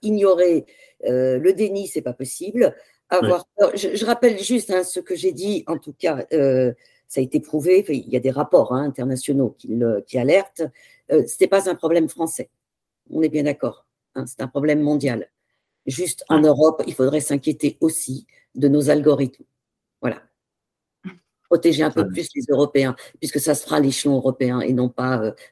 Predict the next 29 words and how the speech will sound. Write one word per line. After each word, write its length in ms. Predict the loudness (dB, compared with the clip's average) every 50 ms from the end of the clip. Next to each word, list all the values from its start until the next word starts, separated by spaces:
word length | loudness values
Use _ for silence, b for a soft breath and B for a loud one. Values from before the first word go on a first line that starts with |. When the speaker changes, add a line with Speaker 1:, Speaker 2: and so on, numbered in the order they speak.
| B -6
Speaker 1:
à 40 |
l'échelon 320 | -4 -4 -4 -2 -2 0 0
national. 460 | 0 0 -2 -4 -8 -8 -8 -10 -12 _ _ _ _ _ _ _ _ _ _ _ _ _ _ _ _ _ _ _ _ _ _ -20 _ _ _ _ _ _ -4
Speaker 2:
Bon, 80 | -2 0
on 40 |
l'a 120 | 2 4 4
vu 100 | 4 4
avec 180 | 4 2 2
le 120 | 2 2 2
R 20 |
G 140 | 2 0 -2
P 120 | -2 0
D 120 | 2 2 2
et 60 | 2
la 120 | 0 -2
protection 380 | -4 -4 -6 -6 -6 -8 -8 -8
des 80 | -6 -6
données, 240 | -6 -4 -4 -4 -4
effectivement, 400 | -4 -6 -10 -8 -6 -6 -6 -6
c'est 160 | -8 -10 -10
des 160 | -10 -8 -8
enjeux 220 | -6 -6 -6 -8 -8
qui 180 | -10 -12 -14
se 80 | -10 -8
règlent 180 | -6 -6 -4
à 60 | -4 -4
la 100 | -4 -4
maille, 220 | -4 -4 -4 -4
euh, 260 | -4 -6 -6 -10 -12